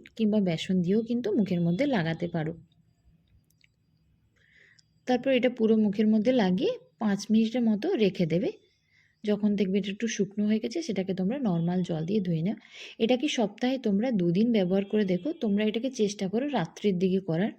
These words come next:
যেহেতু এটার মধ্যে হলুদ দেওয়া আছে, হলুদ লাগিয়ে কিন্তু দিনের বেলায় রোদে বেরিও না। দিনের বেলায় যদি করতে চাও করতে পারো, কিন্তু রোদটাকে অ্যাভয়েড করে চলো।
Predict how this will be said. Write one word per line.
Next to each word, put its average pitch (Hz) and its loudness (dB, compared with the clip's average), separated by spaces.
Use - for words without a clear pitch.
যেহেতু 240 4
এটার 247 0
মধ্যে 240 2
হলুদ 202 2
দেওয়া 175 2
আছে, 165 -6
হলুদ 262 2
লাগিয়ে 202 0
কিন্তু 208 -2
দিনের 180 2
বেলায় 226 0
রোদে 196 0
বেরিও 160 0
না। 196 0
দিনের 180 4
বেলায় 196 2
যদি 208 0
করতে 208 -2
চাও 359 -2
করতে 339 -2
পারো, 214 0
কিন্তু 196 0
রোদটাকে 185 0
অ্যাভয়েড 175 0
করে 170 -6
চলো। 165 -8